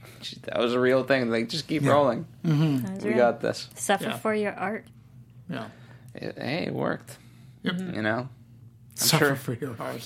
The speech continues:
Speaker 1: I'm sure her getting
Speaker 3: It
Speaker 1: bit
Speaker 3: did.
Speaker 1: by the seagull, that wasn't,
Speaker 3: <laughs>
Speaker 1: you know?
Speaker 2: Stupid bird, swine bird. <laughs>
Speaker 3: Yeah, that was nothing compared to what the shark did to her.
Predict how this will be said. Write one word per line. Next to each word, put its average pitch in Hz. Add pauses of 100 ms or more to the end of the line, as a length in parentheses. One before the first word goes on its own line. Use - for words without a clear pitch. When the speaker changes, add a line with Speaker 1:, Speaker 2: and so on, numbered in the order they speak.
Speaker 1:
I'm 127
sure 185
her 165
getting 143
Speaker 3:
It 110
Speaker 1:
bit 156
Speaker 3:
did. -
Speaker 1:
by 147
the 120
seagull, 156
that 135
wasn't, 135 (340)
Speaker 3:
<laughs> -
Speaker 1:
you 123
know? 107 (420)
Speaker 2:
Stupid 156
bird, 160
swine 147
bird. 151 (100)
<laughs> - (200)
Speaker 3:
Yeah, 185
that 190
was 190
nothing 196
compared 175
to 170
what 170
the 175
shark 185
did 180
to 185
her. 180